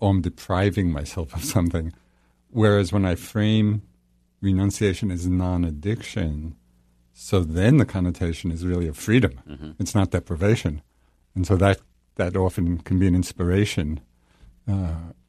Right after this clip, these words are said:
Speaker 1: to actually <laughs> practice a little non-addiction. There's, there's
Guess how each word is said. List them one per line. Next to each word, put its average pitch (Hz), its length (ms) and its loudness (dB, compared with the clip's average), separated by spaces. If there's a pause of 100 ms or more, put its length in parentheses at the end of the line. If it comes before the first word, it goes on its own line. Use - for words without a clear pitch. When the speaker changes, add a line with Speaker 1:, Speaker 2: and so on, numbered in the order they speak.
(240)
Speaker 1:
to - 140 0
actually 95 300 4
<laughs> - 140 -2
practice 131 460 0
a 107 60 -6
little 95 320 -4 (280)
non-addiction. 87 880 -2 (840)
There's, 131 260 4 (100)
there's 113 540 2